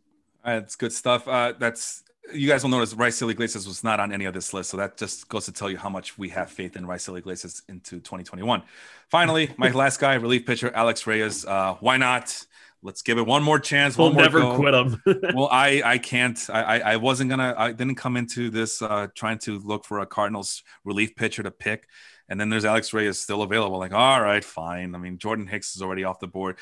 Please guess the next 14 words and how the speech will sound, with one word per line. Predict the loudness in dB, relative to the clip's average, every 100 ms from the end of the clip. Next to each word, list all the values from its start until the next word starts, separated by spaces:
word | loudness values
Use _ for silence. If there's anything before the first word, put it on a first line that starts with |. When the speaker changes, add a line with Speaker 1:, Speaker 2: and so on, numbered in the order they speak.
| -12
Speaker 1:
Giovanni | -4 2 2
Gallegos | 4 2 2 -2
is | -4
off | -6 -6
the | -10
board. | -14 -10 -10 -10 -20 -2
Might | 2 4
as | 2 -2
well | -4 -4
go | -4 -8
for | -8
the, | -10 -10 -12 -18 -20 _ -8
uh, | -2 0 0 -4 -8
the | -10 -8 -8